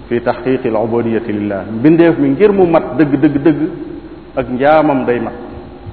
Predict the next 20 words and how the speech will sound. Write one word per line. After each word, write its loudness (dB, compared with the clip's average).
Ak -6
njaamam 2
ci 4
yàlla, 6
lu 2
mu -2
gën 4
a 4
mat 2
rek, -2
kooka 0
day -2
gën -2
a -4
nekk -6
mbindeef -2
mu -6
mat. -6
Moo -4
tax -4